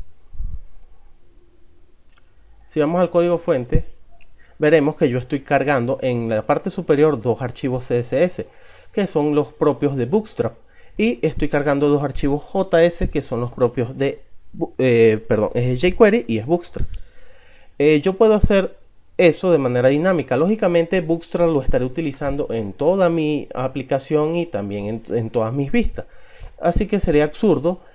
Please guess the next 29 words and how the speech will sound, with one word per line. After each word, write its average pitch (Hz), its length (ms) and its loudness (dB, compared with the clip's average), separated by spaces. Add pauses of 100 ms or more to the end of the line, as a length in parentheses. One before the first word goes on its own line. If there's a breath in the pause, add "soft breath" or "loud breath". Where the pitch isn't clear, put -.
(220 soft breath)
eh, 123 280 4
ese 139 240 0
tipo 165 300 2
de, 143 340 4
de 147 160 0
archivos 147 480 -2
cargarlos 127 500 0
de 117 100 -2
manera 104 360 -4
dinámica. 95 640 -10 (460 soft breath)
Entonces 185 440 2
lo 147 100 0
que 165 80 0
vamos 196 160 0
a 214 40 0
hacer 190 300 -2
es, 175 260 0
por 127 200 2
ejemplo, 143 460 -2 (880)
cargar 123 340 2
unos 147 200 0
archivos 147 560 2
que 135 100 -4
estén 113 300 -4
en 131 100 -2
blanco, 170 540 0
solo 127 340 2
para 143 280 4
pruebas. 165 380 4